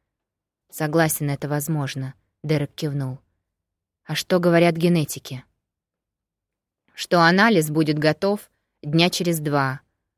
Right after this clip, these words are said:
вздохнул Бертран и посмотрел на свою кузину. «Выдержите?» «Нет, я умру от любопытства раньше», — съязвила она. «Главное, не сделай это в нашем присутствии.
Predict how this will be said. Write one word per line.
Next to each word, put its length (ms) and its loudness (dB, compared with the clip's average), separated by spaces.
вздохнул 500 -2
Бертран 480 -4
и 160 -8
посмотрел 540 -4
на 80 -4
свою 340 -4
кузину. 540 -6
«Выдержите?» 800 0
«Нет, 320 0
я 220 2
умру 240 0
от 160 -2
любопытства 680 -2
раньше», — 480 -4
съязвила 520 -8
она. 320 -8
«Главное, 680 2
не 140 4
сделай 440 2
это 200 -2
в 60 -2
нашем 340 0
присутствии. 800 -4